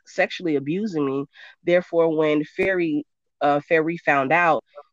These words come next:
she ended up getting, she had a stroke and a heart attack. Um, Linda Monroe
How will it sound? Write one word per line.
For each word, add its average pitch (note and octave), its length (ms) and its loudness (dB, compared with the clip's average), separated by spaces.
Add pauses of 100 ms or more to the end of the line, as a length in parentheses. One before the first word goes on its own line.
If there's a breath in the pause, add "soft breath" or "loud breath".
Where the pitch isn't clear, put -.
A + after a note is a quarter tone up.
she F3+ 320 -8
ended F3 180 -2
up C#3+ 160 0
getting, C3+ 300 -4
she - 140 -6
had D3 120 0
a A#2 60 -8
stroke - 580 -4
and D#3+ 100 -2
a D3 60 -2
heart D#3 260 -4
attack. F#2+ 340 -8 (580)
Um, D#3 260 4
Linda F#3+ 160 0
Monroe F3 520 2